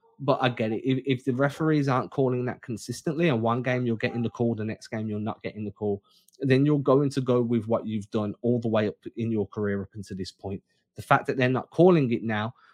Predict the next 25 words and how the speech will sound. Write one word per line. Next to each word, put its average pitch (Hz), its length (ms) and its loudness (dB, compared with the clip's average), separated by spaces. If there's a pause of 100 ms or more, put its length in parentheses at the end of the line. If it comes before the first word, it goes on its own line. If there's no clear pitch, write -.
(140)
well, 117 320 4
the - 80 0
muscle 131 300 4
memory 117 320 2
hasn't 117 360 -2
set - 300 -8
in 113 160 -2
yet 110 220 -6
that 98 100 -4
you 110 180 -4
can't 113 340 -4
continue 107 500 -8
to, 101 160 -12 (440)
to - 80 -2
make 110 380 0
that 107 200 -6
movement 104 520 -6
and 107 100 -10
try 101 320 -6
and 104 140 -8
get 98 140 -8
yourself 101 460 -8
to - 80 -8
the 104 100 -2
line. 95 240 -6